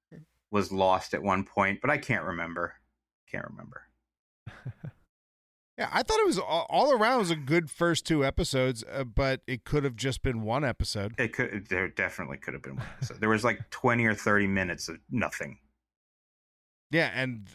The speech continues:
Speaker 2: like, I, we know the next episode's, like, thirty-eight minutes.
Speaker 1: Oh, great.
Speaker 2: So, like, thirty minutes. And so, but that's really what, eh, look, if you only got thirty minutes of content, don't just give me another
Speaker 1: There,
Speaker 2: thirty
Speaker 1: uh,
Speaker 2: minutes. Of look,
Speaker 1: I,
Speaker 2: looking
Speaker 1: we
Speaker 2: at
Speaker 1: just
Speaker 2: stuff.
Speaker 1: better see Thrawn,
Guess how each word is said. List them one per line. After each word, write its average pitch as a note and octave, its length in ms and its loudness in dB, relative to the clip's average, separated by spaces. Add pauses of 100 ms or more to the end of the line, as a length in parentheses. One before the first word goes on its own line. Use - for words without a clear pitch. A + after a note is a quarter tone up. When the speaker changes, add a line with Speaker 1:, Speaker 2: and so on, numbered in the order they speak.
(200)
Speaker 2:
like, B2+ 200 -4
I, C3+ 80 0
we C3+ 180 -2
know C3+ 180 0
the C3 120 -2
next C3 280 -2
episode's, B2+ 400 -4
like, G#2+ 140 -10
thirty-eight A2+ 600 -6
minutes. F#2+ 220 -6
Speaker 1:
Oh, G2 80 0
great. F#2 280 2
Speaker 2:
So, F#2+ 60 -4
like, F#2 160 -12
thirty A2 340 -6
minutes. G#2 480 -10 (320)
And A#2 180 -8
so, B2+ 340 0 (280)
but A3+ 100 4
that's A3 300 2 (180)
really B3+ 220 2
what, F3 180 4 (100)
eh, D3 220 -2
look, E3 240 2
if A2 100 -8
you C4 140 2
only D#4+ 140 2
got C4+ 160 0
thirty G#3+ 240 2
minutes G3 220 0
of - 60 -10
content, C#3 480 0
don't D3 200 -2
just C#3+ 180 -4
give C#3 100 0
me C#3 100 0
another C3+ 160 4
Speaker 1:
There, E3+ 100 6
Speaker 2:
thirty C#3 160 0
Speaker 1:
uh, D3+ 40 6
Speaker 2:
minutes. B2 300 -2
Of - 80 -16
look, C3+ 140 0
Speaker 1:
I, D3 140 6
Speaker 2:
looking C3+ 160 0
Speaker 1:
we D3+ 100 6
Speaker 2:
at C#3+ 60 0
Speaker 1:
just E3 100 6
Speaker 2:
stuff. A#2 80 -2
Speaker 1:
better C#3 180 6
see A2 180 2
Thrawn, A2 420 4